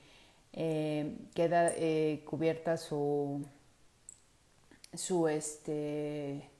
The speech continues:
su duda, señor Arroyo, y también, eh, si tienen, eh, algo que aportar, que a todos no, que igual y no to-, tenemos que saberlo todos, pues entonces sería excelente.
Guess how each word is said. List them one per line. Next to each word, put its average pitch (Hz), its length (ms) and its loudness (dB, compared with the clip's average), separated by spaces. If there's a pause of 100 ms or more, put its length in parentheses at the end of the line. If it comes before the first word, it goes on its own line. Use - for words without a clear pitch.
(1000)
su 185 320 2
duda, 214 520 8
señor 175 320 0
Arroyo, 185 380 6
y 208 120 2
también, 190 460 4
eh, 208 100 2
si 220 160 -2
tienen, 190 480 0
eh, 156 460 0
algo 165 340 2
que 175 80 2
aportar, 180 840 6
que 190 80 4
a 165 100 2
todos 175 420 4
no, 156 460 0
que 175 180 2
igual 175 360 4
y 196 80 6
no 180 240 0
to-, 180 280 2 (120)
tenemos 170 400 0
que 180 140 -2
saberlo 165 360 0
todos, 190 400 2
pues - 260 -2
entonces 165 680 -2 (560)
sería 170 440 6
excelente. 170 760 2